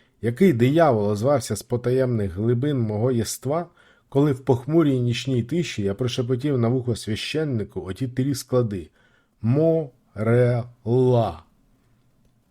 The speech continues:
І щось певне страшніше, ніж сам сатана, спотворило личко моєї дитини,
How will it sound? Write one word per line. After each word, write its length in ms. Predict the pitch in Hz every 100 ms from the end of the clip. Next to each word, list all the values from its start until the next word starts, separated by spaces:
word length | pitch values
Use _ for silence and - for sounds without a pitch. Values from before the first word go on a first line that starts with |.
| _
І 100 | 131
щось 380 | 117 - 170 131
певне 460 | - 156 139 113 101
страшніше, 800 | - 113 - 151 143 120 85 90
ніж 240 | 107 -
сам 240 | 139 131
сатана, 640 | 120 113 101 101 120 147 120 _ _ _ -
спотворило 800 | - 131 120 135 180 160 139 135
личко 400 | 151 - - 120
моєї 320 | 131 131 120
дитини, 560 | 110 117 165 127 87